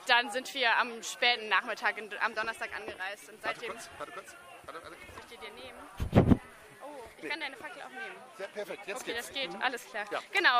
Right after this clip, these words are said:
Speaker 1: am Donnerstag sind wir angereist, äh, am späten Nachmittag angekommen und seitdem da. Und wir haben schon Simeone besucht und heute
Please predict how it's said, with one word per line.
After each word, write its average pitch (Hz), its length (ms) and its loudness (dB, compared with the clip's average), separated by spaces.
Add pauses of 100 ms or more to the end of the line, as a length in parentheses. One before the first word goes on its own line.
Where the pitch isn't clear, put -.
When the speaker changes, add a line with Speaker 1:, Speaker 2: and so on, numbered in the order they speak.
Speaker 1:
am 381 100 2
Donnerstag 294 360 0
sind 262 160 -8
wir 262 240 6
angereist, 247 760 4
äh, - 40 -8 (520)
am 254 100 -2
späten 240 320 2
Nachmittag 208 580 2
angekommen 226 600 2
und 196 140 -4
seitdem 220 300 2
da. 247 280 8 (540)
Und 214 260 -8
wir 220 200 2
haben 240 160 2
schon 233 240 0 (560)
Simeone 320 460 4
besucht 339 640 -4 (280)
und 269 320 0
heute 262 580 4